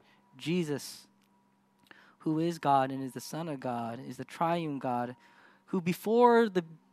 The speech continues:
creation of the universe had this perfect relation with Father, Son, and Holy Spirit. But on the cross, his Father had to turn his back on him. And re-, and literally, like, really had to turn his back on him.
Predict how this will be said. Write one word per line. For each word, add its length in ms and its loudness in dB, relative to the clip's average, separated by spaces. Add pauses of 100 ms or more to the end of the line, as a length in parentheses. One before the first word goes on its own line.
(160)
creation 680 6
of 100 4
the 80 0
universe 760 4 (240)
had 200 -6
this 180 -4 (140)
perfect 560 2
relation 540 0
with 140 -4
Father, 400 4
Son, 280 0
and 80 -4
Holy 240 -2
Spirit. 520 0 (1700)
But 100 0
on 240 4
the 100 -4
cross, 840 4 (720)
his 180 -8
Father 380 2
had 140 -2
to 80 -20
turn 220 -8
his 160 -12 (200)
back 320 0
on 140 -8
him. 100 -10
And 300 -12
re-, 80 -16 (280)
and 300 -16 (100)
literally, 480 0
like, 120 -6 (200)
really 220 4
had 120 4
to 60 -20
turn 120 0
his 120 -8
back 300 -2
on 120 -8
him. 140 -14